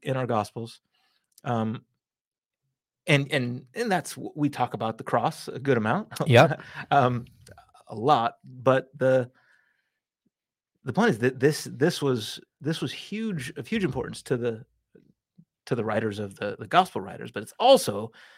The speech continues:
Speaker 1: the, really the main topic of discussion <laughs> in Paul. Right?
Speaker 2: Correct.
Speaker 1: I mean,
Speaker 2: Yeah,
Speaker 1: more
Speaker 2: I
Speaker 1: than
Speaker 2: mean,
Speaker 1: anything else,
Speaker 2: e-,
Speaker 1: that would be interesting.
Speaker 2: especially in these first few chapters of First Corinthians and then, you know,
Speaker 1: Yes.
Speaker 2: other places as well. But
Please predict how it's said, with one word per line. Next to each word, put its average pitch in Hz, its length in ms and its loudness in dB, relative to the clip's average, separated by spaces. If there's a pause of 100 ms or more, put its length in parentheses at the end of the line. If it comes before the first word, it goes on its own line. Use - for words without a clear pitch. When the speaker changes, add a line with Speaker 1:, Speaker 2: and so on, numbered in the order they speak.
(300)
Speaker 1:
the, 139 560 0 (100)
really 185 180 0
the 117 80 -2
main 131 260 -4
topic 135 400 -2
of 113 200 -8
discussion 117 640 -4
<laughs> - 40 -18
in 135 180 2
Paul. 131 440 4
Right? 151 400 6
Speaker 2:
Correct. 117 640 4
Speaker 1:
I 127 40 -4
mean, 120 100 -2
Speaker 2:
Yeah, 131 260 8
Speaker 1:
more 131 60 8
Speaker 2:
I 117 40 6
Speaker 1:
than 127 80 4
Speaker 2:
mean, 127 120 4
Speaker 1:
anything 123 200 2
else, 135 320 0
Speaker 2:
e-, 113 40 -8
Speaker 1:
that 110 120 -2
would - 100 -12
be 110 60 -6
interesting. - 260 -4
Speaker 2:
especially 151 340 6
in 107 60 -2
these 107 180 -6
first 113 280 -4
few 104 120 -8
chapters 110 420 0
of 98 120 -10
First - 240 -6
Corinthians 107 760 -2
and 92 100 -4
then, 90 120 -6
you 113 80 -10
know, 131 80 -8
Speaker 1:
Yes. 101 260 -4
Speaker 2:
other 98 180 -8
places - 380 -8
as 95 140 -8
well. 113 180 4
But 117 360 4